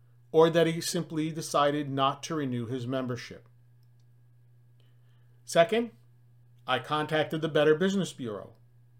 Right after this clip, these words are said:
Although he is not a member of the Better Business Bureau,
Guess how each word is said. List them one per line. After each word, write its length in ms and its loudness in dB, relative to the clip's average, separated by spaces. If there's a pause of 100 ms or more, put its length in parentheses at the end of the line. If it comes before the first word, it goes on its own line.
(580)
Although 320 8
he 180 2
is 200 2
not 220 2
a 40 0
member 540 2
of 260 4
the 60 -2
Better 240 0
Business 360 -8
Bureau, 500 -4